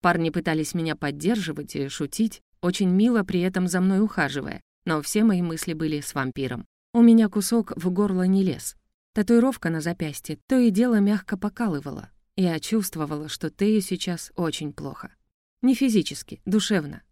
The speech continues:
но эта боль всё равно была сродни пытке. «Не волнуйся ты так за него», — не выдержал Сэм. «Посидит немного в тишине и одиночестве, подумает обо всём,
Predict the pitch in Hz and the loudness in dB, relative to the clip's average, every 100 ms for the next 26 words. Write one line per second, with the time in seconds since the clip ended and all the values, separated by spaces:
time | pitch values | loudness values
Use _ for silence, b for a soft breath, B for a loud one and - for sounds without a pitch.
0 | _ 180 165 156 160 180 196 - 185 170 | _ -2 0 0 0 0 0 -2 -2 -2
1 | 170 214 180 147 - 151 147 151 143 143 | 0 0 0 -4 -4 -4 -2 -4 -6 -10
2 | - - - _ _ _ _ - 190 156 | -12 -16 -16 _ _ _ _ 4 4 4
3 | 143 156 285 - 277 262 247 220 254 262 | 2 0 0 -2 -4 -2 -2 0 2 2
4 | 180 - _ _ 202 202 175 160 156 160 | -2 -6 _ _ 2 2 2 -2 -4 -4
5 | 160 - 165 - _ _ _ _ - - | -6 -6 -6 -8 _ _ _ _ -8 -2
6 | 254 214 226 226 214 202 190 202 196 190 | 2 2 4 4 4 0 -2 -4 -2 0
7 | 180 170 180 170 160 170 - 160 - 147 | 0 0 0 -2 -6 -10 -10 -12 -4 -2
8 | 147 170 202 190 175 - - 160 | 2 4 2 0 -4 -6 -6 -8